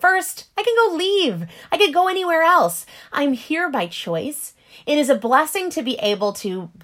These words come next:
get here, to eat here, to afford to eat here, to be well enough to make this choice, to have the flexibility in my schedule to make this choice. I refuse to turn my blessings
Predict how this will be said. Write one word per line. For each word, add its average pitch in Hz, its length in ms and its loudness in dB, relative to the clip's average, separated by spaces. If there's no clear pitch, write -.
get 214 220 4
here, 285 440 0
to 220 120 -8
eat 254 220 -4
here, 330 380 -2
to 226 160 -4
afford 254 460 0
to 349 100 -8
eat 311 220 -6
here, 370 480 -4
to 262 100 -4
be 208 120 -2
well 202 360 4
enough 339 240 2
to 330 120 -6
make 311 280 -6
this 320 220 -8
choice, 330 400 -6
to 269 60 -8
have 196 200 0
the - 80 -4
flexibility 233 720 -2
in 269 100 -2
my 202 120 -2
schedule 254 480 -2
to 339 100 -8
make 349 220 -6
this 349 180 -10
choice. 370 380 -4
I 202 500 6
refuse 220 920 -2
to 262 140 -2
turn 196 720 0
my 208 200 2
blessings 180 800 0